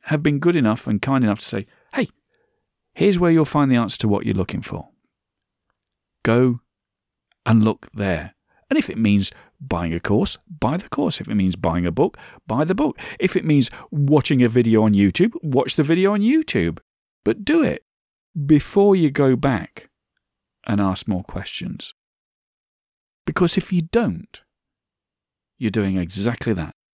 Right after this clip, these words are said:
You're saying, "My time is more valuable than this person here. This person who has already helped me, this person who has taken the trouble and the time to go out and find this stuff out for him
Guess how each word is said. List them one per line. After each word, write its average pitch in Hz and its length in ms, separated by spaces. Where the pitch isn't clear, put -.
You're 127 200
saying, 76 400
"My 104 320
time 80 300
is 87 200
more 92 220
valuable 85 440
than 85 240
this 80 160
person 87 340
here. - 300
This 185 220
person 90 440
who 101 120
has 90 140
already 170 280
helped 85 320
me, 76 200
this - 140
person 92 320
who 98 180
has 85 120
taken 147 360
the 151 40
trouble 87 420
and 90 100
the 87 80
time 85 300
to - 120
go 107 220
out 113 200
and 92 100
find 131 300
this 110 120
stuff - 260
out 90 200
for 85 120
him 82 280